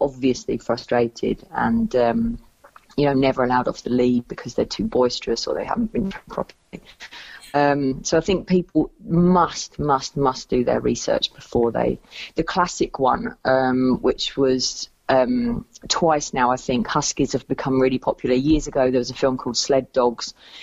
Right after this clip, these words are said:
and then recently, apparently, Game of Thro-, of Thrones, which I've never seen, has,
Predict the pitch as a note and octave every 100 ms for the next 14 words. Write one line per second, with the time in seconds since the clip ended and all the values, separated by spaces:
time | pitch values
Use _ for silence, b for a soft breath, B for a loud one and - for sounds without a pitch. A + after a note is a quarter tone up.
0 | B B C3+ C#3 C#3 C3+ C3+ D3+ D3 C3
1 | A2+ A#2 - C#3 F#2 A#2+ C3 B2+ B2 -
2 | - - - - - A#2+ - B2+ A#2+ -
3 | - B2+ B2 B2 A#2+ - C3 B2+ A#2+ B2
4 | -